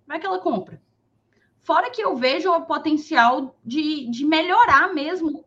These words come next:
o serviço prestado, sabe? O serviço de e-commerce do Fortaleza, ele é muito ruim, gente. Ele não,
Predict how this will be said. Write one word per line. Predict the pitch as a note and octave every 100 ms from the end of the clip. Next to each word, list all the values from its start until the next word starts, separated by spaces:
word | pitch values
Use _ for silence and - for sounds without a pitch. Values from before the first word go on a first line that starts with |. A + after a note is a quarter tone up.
| -
o | D4+
serviço | D#4+ B4 G#4 C4+ F4+ A4+
prestado, | - A#4+ - - A3+ C4+ B3+
sabe? | A3 G#3 B3+ G4+ - _ _ _ _
O | -
serviço | - F#4 C4 F4+ F#4+ E4+
de | D#4+
e-commerce | - A#3+ G#3+ -
do | G#3+
Fortaleza, | - G#3 G3+ F3 E3+ G#3+ G#3 -
ele | G3+ D#4
é | G#4+
muito | F4 C4 D#4 F#4
ruim, | F#4 A4 E4+ G#3 A#3
gente. | G3+ - _ _ _ _ _ _ _
Ele | - C#4
não, | D4+ E4+ A#4